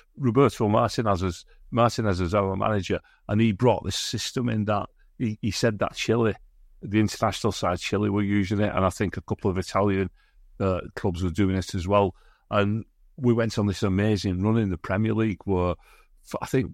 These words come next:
from, um, from March through till, uh, May, we, we won something like eleven games. We were bottom of the table at one point, and we ended up, like, just below mid-table, and we, we beat Arsenal away, we beat Liverpool away, we beat Manchester United.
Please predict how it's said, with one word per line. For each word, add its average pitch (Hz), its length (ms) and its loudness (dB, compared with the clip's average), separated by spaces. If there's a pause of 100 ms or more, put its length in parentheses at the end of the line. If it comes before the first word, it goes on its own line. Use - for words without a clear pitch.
from, 90 640 0
um, 82 520 -2 (120)
from 90 280 -2
March 104 440 2
through 104 220 0
till, 92 380 0 (360)
uh, 95 320 0
May, 101 380 2
we, 95 180 0
we 104 180 0
won 98 240 0
something 101 300 -6
like 92 180 -4
eleven 92 400 0
games. 104 640 0 (280)
We 113 140 4
were 110 140 4
bottom 113 340 -2
of 98 100 4
the 95 80 2
table 113 420 2
at 87 80 -8
one 92 200 -2
point, 78 320 -6
and 101 160 0
we 104 80 4
ended 101 260 2
up, 92 140 -6 (320)
like, 98 240 -2 (380)
just 120 260 -2
below 95 280 2
mid-table, 101 720 0
and 95 120 2
we, 95 160 0 (320)
we 101 120 -2
beat 92 260 0
Arsenal 95 480 0
away, 95 320 0
we 90 160 0
beat 92 220 -2
Liverpool 95 520 0
away, 95 300 2
we 82 100 -2
beat - 180 -6
Manchester 85 460 -6
United. 92 640 -2